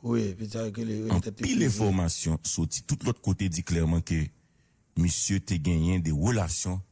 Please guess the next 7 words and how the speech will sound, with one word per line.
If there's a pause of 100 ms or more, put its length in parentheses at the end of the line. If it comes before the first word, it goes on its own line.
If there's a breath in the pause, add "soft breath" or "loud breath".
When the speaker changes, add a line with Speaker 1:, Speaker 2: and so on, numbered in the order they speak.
Speaker 2:
qu'il
t'a
développées (560 soft breath)
avec (160)
Jeff
Nakanara. (1120)
Speaker 1:
Voloyer,